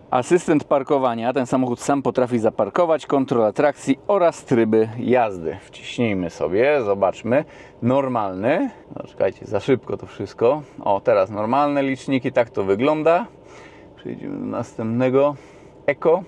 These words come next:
I też wszystko nam się tutaj zmienia. Troszeczkę to trwa. Sportowy. O, tutaj wszystko tak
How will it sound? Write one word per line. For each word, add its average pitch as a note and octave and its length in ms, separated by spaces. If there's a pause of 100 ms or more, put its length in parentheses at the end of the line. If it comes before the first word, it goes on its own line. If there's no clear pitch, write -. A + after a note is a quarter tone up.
(1120)
I A#2 40
też G2 180
wszystko C3 480
nam A2+ 160
się A#2 80
tutaj A#2 200
zmienia. A#2 340
Troszeczkę D#3+ 640
to C#3+ 120
trwa. A#2+ 580 (300)
Sportowy. G#2+ 800 (1300)
O, G2 280
tutaj - 200
wszystko - 540
tak - 160